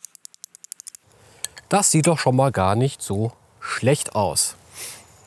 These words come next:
Ja, jetzt habt ihr zwei relativ gleiche Hälften.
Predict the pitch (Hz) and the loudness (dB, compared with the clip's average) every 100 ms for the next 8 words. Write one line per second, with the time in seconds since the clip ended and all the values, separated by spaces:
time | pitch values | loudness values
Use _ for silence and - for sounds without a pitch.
0 | - - - _ - 147 123 120 - 131 | -20 -20 -20 _ 0 2 4 2 2 0
1 | - 123 139 143 _ _ _ - 113 127 | 2 2 2 -2 _ _ _ -12 -4 0
2 | 139 135 131 123 - - - 110 113 - | 0 0 -2 -2 -6 -8 0 2 2 0
3 | 92 90 _ - 147 165 - 170 | -4 -8 _ -2 0 2 4 2